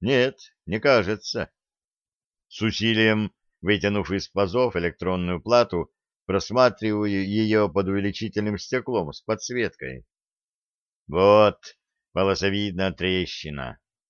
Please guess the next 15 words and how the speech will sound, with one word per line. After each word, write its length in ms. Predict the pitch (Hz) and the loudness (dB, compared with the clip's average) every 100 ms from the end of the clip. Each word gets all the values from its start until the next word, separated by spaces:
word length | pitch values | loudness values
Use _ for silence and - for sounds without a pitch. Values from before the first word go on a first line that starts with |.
| _ _ | _ _
Вторая. 920 | - - 95 92 92 95 95 87 73 _ _ _ _ _ _ _ _ _ _ _ - | -4 0 2 2 4 4 2 -2 -4 _ _ _ _ _ _ _ _ _ _ _ 2
Эти 480 | 110 101 107 101 | 2 4 0 -2
часы 640 | 95 98 98 - 135 107 - _ _ _ | -2 -4 -6 -4 -4 -4 -6 _ _ _
сплавил 500 | - 92 104 101 101 | -6 4 6 6 2
Иосифу 580 | 110 123 120 78 76 85 | 2 2 0 -4 -10 -6
кто-то 300 | 107 101 104 | -4 0 -2
из 180 | 101 | -2
коллег 560 | - 135 131 92 69 - | 0 0 2 -2 -4 -8
или 460 | - 110 107 110 110 | -4 -2 0 0 0
родственников. 760 | 117 123 90 - 65 62 - - _ _ _ _ _ _ | 2 2 0 -6 -12 -16 -18 -20 _ _ _ _ _ _
Уже 200 | 110 120 | 0 2
не 120 | 180 | 4
первая 440 | 190 165 135 135 127 | 4 6 6 6 2
серьёзная 600 | - 127 123 101 104 113 | 0 0 2 2 0 0
вещь, 340 | 156 170 - | 0 -2 -6